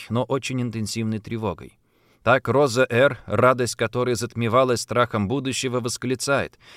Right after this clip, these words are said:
«Это не может продолжаться долго. Скоро произойдет что-то ужасное».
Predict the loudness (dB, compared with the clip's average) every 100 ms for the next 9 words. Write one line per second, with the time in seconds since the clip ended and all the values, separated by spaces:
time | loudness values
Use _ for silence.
0 | -2 -2 0 0 4 4 4 0 _ 0
1 | 4 4 6 2 2 0 2 4 2 -2
2 | -18 _ _ -12 -8 4 4 4 0 -2
3 | -2 2 0 2 -2 -2 -6 -4 -6 -4
4 | -4 -6 -12 -20